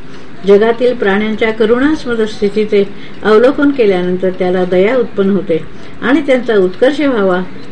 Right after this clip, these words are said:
अशा हेतूने प्रेरित होऊन तो गंभीर अर्थाने ओतप्रोत भरलेली विविध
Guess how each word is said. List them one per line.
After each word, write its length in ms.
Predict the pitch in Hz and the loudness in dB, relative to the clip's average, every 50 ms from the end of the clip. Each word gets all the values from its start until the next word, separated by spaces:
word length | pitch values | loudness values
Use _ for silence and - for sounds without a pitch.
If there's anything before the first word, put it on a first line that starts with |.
| - - - | -10 -8 -6
अशा 240 | 180 202 - 311 302 | -4 -2 -2 0 0
हेतूने 500 | 294 277 220 - 190 180 185 180 175 175 175 - - - - - - | 2 0 2 2 2 0 2 0 0 -2 -4 -8 -10 -12 -12 -4 2
प्रेरित 360 | 240 220 247 262 269 302 320 277 - | 4 6 6 6 6 2 0 0 0
होऊन 220 | 262 226 226 226 | 0 0 0 0
तो 180 | 214 214 220 208 | 0 2 2 2
गंभीर 480 | 196 190 190 190 190 214 262 311 294 233 | 4 2 2 2 2 2 2 2 2 0
अर्थाने 460 | 202 196 - - 190 175 180 175 175 - - - - - - | 0 -2 -2 -4 -2 -2 -2 -4 -6 -8 -10 -12 -10 -2 2
ओतप्रोत 520 | 196 202 202 277 277 277 - 196 196 196 | 2 2 4 2 0 0 0 0 0 0
भरलेली 460 | 185 180 190 160 165 170 170 185 185 | 0 -2 -2 -2 0 0 2 2 2
विविध 440 | 196 185 190 208 226 269 311 247 247 | 4 4 4 4 4 4 2 0 -2